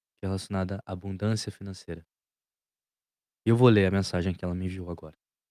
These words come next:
"Boa noite. A minha questão é,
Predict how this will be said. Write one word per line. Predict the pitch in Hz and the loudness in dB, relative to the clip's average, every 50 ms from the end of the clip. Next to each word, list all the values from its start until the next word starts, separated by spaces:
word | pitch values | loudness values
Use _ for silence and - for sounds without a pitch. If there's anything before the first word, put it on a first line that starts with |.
| _ _ _ _ _ _ _ _ _ _ _ _ _ _ _ _ _ _ _ _ _ _ _ _ | _ _ _ _ _ _ _ _ _ _ _ _ _ _ _ _ _ _ _ _ _ _ _ _
"Boa | - 131 135 135 | 6 8 8 8
noite. | 123 101 92 90 - - - - _ _ | 8 4 2 0 -4 -8 -10 -10 _ _
A | - 107 | -2 2
minha | 123 135 | 2 2
questão | 131 - 127 - - 147 139 120 | 4 2 0 2 2 2 2 2
é, | 95 85 80 | 2 0 -4